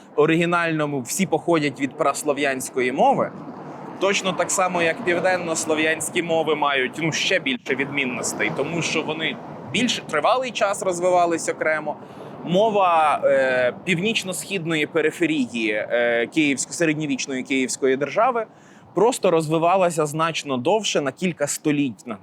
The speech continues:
на кілька століть, майже на півтисячоліття довше, в абсолютно інших умовах. Природно, що ця дистанція буде більшою. І на лексичному рівні, і на рівні структур, які для, для цієї мови будуть типові. Зрештою, е, і на рівні запозичень, тому що, е,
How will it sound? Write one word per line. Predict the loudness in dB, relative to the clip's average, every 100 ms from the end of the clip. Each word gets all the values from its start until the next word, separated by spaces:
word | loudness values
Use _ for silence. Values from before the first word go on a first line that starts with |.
| -14
на | -8
кілька | -6 -4
століть, | -6 -4 -4 -4
майже | -6 -4
на | -6
півтисячоліття | -4 -4 -4 -4 -4 -4 -4 -4 -2
довше, | 0 0 -2 -6 -8 _ _ -8
в | -2
абсолютно | -2 0 -2 0 -2
інших | -4 -4 -6 -6
умовах. | -2 0 0 -2
Природно, | 0 2 2 -2
що | -8
ця | -4
дистанція | -4 -2 -2 -2 0 -2
буде | -2 -2 -4
більшою. | -6 -12 _ -16 -10
І |
на | -6
лексичному | -6 -4 -6 -6 -6 -4
рівні, | -2 -4 -4 -8
і | -6
на | -4 -2 -2 -4 -8 _ _ -4
рівні | 0 2 2 -2
структур, | -4 -8 -2 0 0
які | 0 -2
для, | -2
для | -2 0 -2
цієї | 0 0 0
мови | 0 0 0
будуть | -2 -4 -6
типові. | -8 -2 0 0
Зрештою, | -2 -2 -2 -2 0 0 -4 _ _ _ -2
е, | 2 4 4 4 2
і | 0 0
на | 2
рівні | 0 0 -2
запозичень, | -2 -4 0 0 0 -4
тому | -2 -4 -4
що, | -6 -4 0 2 4 4 4 2
е, | 2 2 2 -2